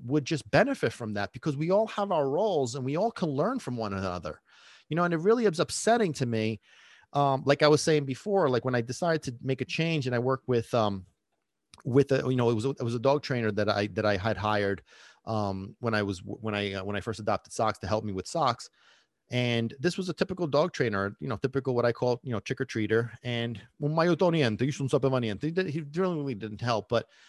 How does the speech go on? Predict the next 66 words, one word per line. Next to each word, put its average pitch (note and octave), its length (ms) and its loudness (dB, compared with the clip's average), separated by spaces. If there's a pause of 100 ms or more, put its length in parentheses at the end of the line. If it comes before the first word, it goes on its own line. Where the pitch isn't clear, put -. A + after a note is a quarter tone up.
(280)
you E3 60 -6
know, E3 100 2
I - 20 4
was E3 140 0
scared D#3+ 300 2
about C#3 220 2
changing B2+ 320 -4
careers B2+ 360 0
and G#2+ 80 -4
starting A#2+ 280 0
my A2 120 2
own, G#2+ 300 -2
my G#2+ 140 0
own G#2 180 -2
thing A2+ 260 -4
with G#2 120 -4
the F#2+ 60 -16
dogs. A#2 580 2 (100)
So, B2 400 2 (580)
um, B2 480 -2
I B2 40 0
wanted C#3 300 -2
to B2+ 60 -4
be A#2+ 100 -4
hired A#2 720 2
by A2+ 120 0
somebody, G#2+ 360 -4
so B2+ 120 -4
I - 20 -4
don't C3+ 60 -4
have C3 100 -6
to B2+ 80 -4
worry C3+ 280 2
about, G2+ 200 2
like, F2+ 180 -4
building G2+ 240 0
a F2+ 60 -6
clientele. G2+ 560 -2
I G2+ 60 2
didn't A2 120 -2
have A#2 120 2
a A2+ 40 0
reputation G2+ 680 -4
and G2+ 140 -6
all G2 60 -4
that F#2 120 -4
kind G#2+ 120 -8
of F#2+ 60 -6
stuff. G#2 260 -2
So, A#2+ 300 2 (400)
and D3 180 0
then D3 160 4
he C#3 140 -6
sent, C#3 260 -2
to D3 60 -2
make C#3+ 160 0
a D3 40 0
really D#3 240 2
long C#3 200 0
story C3 220 2
short, C3 260 2
I A2+ 60 4
talk A#2+ 180 -2
about A#2 200 0
this A2+ 180 -4
on, G#2+ 140 -6